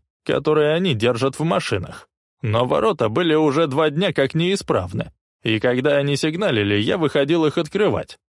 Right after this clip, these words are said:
Седьмого июля никто из них за ворота не выезжал. Теперь понимаете?» «Чтоб мне провалиться.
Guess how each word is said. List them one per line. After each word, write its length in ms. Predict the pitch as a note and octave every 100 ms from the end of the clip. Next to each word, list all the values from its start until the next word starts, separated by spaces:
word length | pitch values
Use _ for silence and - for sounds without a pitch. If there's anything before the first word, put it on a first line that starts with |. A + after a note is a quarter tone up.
| _ -
Седьмого 680 | - A2+ G#2+ D3 F3+ G#2+
июля 320 | G2 G#2 G2+
никто 340 | G#2 C3 - F#3+
из 220 | D#3+ B2
них 200 | F3+ C3+
за 120 | A#2+
ворота 380 | B2 B2+ E3+ D#3+
не 120 | D3+
выезжал. 720 | E3 G3 G3 C#3+ G#2 - - _ _ _
Теперь 420 | C3 C3 B2 F#2
понимаете?» 880 | - C#3 C3+ B2 D#3+ B3+ D#3+ - - _ _ _ _
«Чтоб 560 | - - - - A2 -
мне 220 | A#2 A#2
провалиться. 800 | G2+ B2 A#2+ C#3 C3+ G2 - -